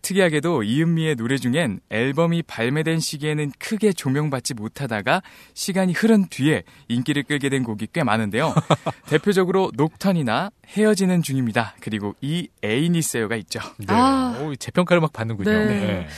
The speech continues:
Speaker 3: 들어보니까 가을에 딱 맞는 곡이네요. 이 또 제목은 애인이 있어요라지만 가사를 자세히 들어보면요. 짝사랑하는 사람을 애인이라고 표현한 거잖아요.
Speaker 2: 네.
Speaker 3: 이 노래를 배경음악으로 해놓고 "나 좋아하는 사람이 있어요"라고 자신의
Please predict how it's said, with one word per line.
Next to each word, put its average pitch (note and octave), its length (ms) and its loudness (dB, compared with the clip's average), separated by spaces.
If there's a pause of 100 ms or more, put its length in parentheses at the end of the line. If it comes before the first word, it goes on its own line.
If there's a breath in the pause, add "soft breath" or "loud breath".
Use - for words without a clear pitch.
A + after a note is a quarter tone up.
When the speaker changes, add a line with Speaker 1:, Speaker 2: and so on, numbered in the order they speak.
(220 loud breath)
Speaker 3:
들어보니까 D4 540 4
가을에 A#3 340 4
딱 E4 280 4
맞는 A#3 220 8
곡이네요. F#3+ 760 2 (320 loud breath)
이 C#4+ 120 -2
또 D#4 80 -4
제목은 D#4 760 4
애인이 C4+ 340 4
있어요라지만 B3 960 4
가사를 D4 340 0
자세히 C#4+ 360 4
들어보면요. G#3+ 720 2 (400 loud breath)
짝사랑하는 D4+ 640 4
사람을 C4 580 2
애인이라고 B3 540 4
표현한 D4 340 0
거잖아요. F#3 640 0
Speaker 2:
네. A2+ 160 2 (420 loud breath)
Speaker 3:
이 C4 160 2
노래를 B3+ 400 4
배경음악으로 C4 800 2
해놓고 B3+ 540 2 (280 loud breath)
"나 A#3 120 2
좋아하는 D4 420 4
사람이 C#4+ 320 6
있어요"라고 A#3 800 6
자신의 A#3 480 2